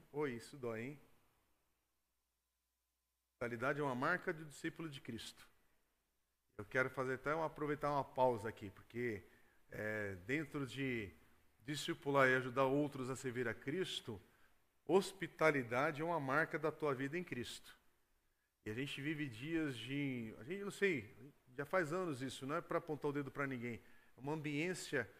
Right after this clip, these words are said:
que a gente se acostuma também na igreja, ter uma frieza nos relacionamentos, às vezes. E eu queria aqui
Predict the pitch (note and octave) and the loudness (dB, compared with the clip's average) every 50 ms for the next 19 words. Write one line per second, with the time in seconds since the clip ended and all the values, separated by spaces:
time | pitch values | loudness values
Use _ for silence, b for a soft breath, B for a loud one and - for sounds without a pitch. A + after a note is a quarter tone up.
0 | B B B B - B2+ B2+ D#3 D3+ - - - E3+ D#3 - - - - - - | B B B B -8 -6 -4 -4 -6 -4 -2 0 0 0 0 0 -6 -6 -4 -2
1 | - F3 E3+ E3+ D#3+ - - D3+ D3 D3+ D#3 D#3+ D#3 D3 C#3 C3 C#3 C#3+ D#3 D3 | -2 0 2 2 0 2 0 -2 0 0 0 2 2 2 0 2 2 2 2 2
2 | D3 C#3+ - D#3 D#3+ D#3+ D3+ - - - D#3 D3 C#3+ C#3 D#3+ F#3 F#3 D#3+ C#3 D3 | 0 -4 -4 -4 -4 -4 -4 -4 -6 -4 0 2 4 8 10 10 10 10 8 6
3 | C#3+ C#3+ C3 A#2 C#3 C3 B2+ - - C#3 B2+ B2 A#2 A#2 B2+ D3+ E3+ E3 C#3 - | 0 0 0 0 0 -2 -2 -2 -4 -4 -4 -2 -2 -2 0 0 -2 -2 -4 -4
4 | C3+ A#2+ A2+ A2 C3+ E3 F3+ D#3+ C3 B2+ - - - b b b b b b b | -6 -6 -4 -2 -2 0 0 0 -2 -4 -6 -8 -8 b b b b b b b
5 | G#2+ A#2 - - - C3 C#3 D#3+ F3 E3+ D#3 - - F3+ E3+ E3 D3+ C3+ A#2 | -6 -6 -6 -4 -4 -2 0 0 0 0 0 -2 -4 -4 -4 -2 -2 -4 -6